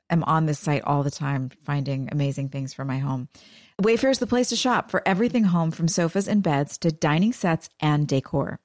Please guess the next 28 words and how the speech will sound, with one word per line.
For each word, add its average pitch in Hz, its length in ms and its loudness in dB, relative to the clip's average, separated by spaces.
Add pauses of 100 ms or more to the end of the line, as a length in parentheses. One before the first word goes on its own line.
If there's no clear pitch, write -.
No 165 100 -2
matter 151 500 0
your 151 200 0
style 208 520 0
or 247 120 0
budget, 151 560 0
there 214 260 2
is 262 320 2
a 233 200 2
Wayborhood 240 580 2
in 190 200 2 (120)
every 190 360 2
zip 180 220 0
code, 135 320 0
brought 190 240 0
to 247 120 0
life 196 280 0
by 185 240 0
everyone 180 400 2
who 170 100 4
makes 165 280 0
their 208 160 0
home 151 340 0
truly 165 420 0
their 214 220 0
own 139 340 -2
with 165 200 0
Wayfair. - 400 -2